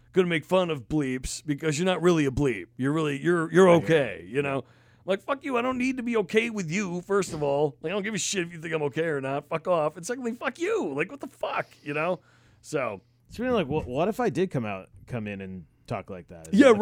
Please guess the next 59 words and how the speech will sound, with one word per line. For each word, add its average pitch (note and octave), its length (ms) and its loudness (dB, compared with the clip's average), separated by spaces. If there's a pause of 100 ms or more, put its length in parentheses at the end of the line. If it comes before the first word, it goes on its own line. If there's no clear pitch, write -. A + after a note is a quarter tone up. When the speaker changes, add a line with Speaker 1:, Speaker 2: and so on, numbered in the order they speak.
(140)
Speaker 1:
right. G#3+ 100 -2
Speaker 2:
problem? G#3 340 -2
Speaker 1:
Yeah, C4+ 80 6
would A3+ 140 2
that A3+ 100 4
have A3 80 0
been A3 100 6
all G#3 140 2
right? B3+ 300 2
Speaker 2:
<laughs> - 120 -4
Right, F#3 300 2
Speaker 1:
Like, D#3 100 -10
Speaker 2:
like, A#3+ 140 -6
Speaker 1:
you G3 100 -4
know? A3+ 280 0
Speaker 2:
like, G3+ 160 4
you F3 80 0
think F3 140 2
I'm E3 60 0
gonna, C#3+ 140 -2
like, A#2+ 140 -6
hold C#3 260 0
up E3 140 2
the - 60 -2
place? - 580 0 (100)
Speaker 1:
<laughs> - 100 -18
Right, - 260 -12
so, C3+ 280 -2 (540)
anyway, D3+ 580 0 (120)
it D#3 160 -2
was, D3+ 380 -2
Speaker 2:
That's D3+ 260 4
Speaker 1:
uh, - 40 -4
Speaker 2:
great. D#3 180 6
You C#3+ 80 2
should D#3 220 -2
definitely D#3 280 6
go C#3 140 4
in C3+ 100 0
next B2 200 -4
time A#2+ 180 0
and G#2+ 100 -6
talk A2 220 -2
like F#2+ 160 -10
that. D#2 220 -20
Speaker 1:
I D3+ 80 0
should C#3+ 140 -6
be, C3+ 80 -4
"Yo, E3+ 400 2
Holmes, G3 800 4
Speaker 2:
<laughs> - 1300 -8
Speaker 1:
where D3 140 -4
my G#3 140 2
pizza C4+ 680 6
at, A3+ 80 4
yo?" C#4 460 10
Speaker 2:
You G3+ 120 -6
should - 300 -12
totally C#3+ 460 -4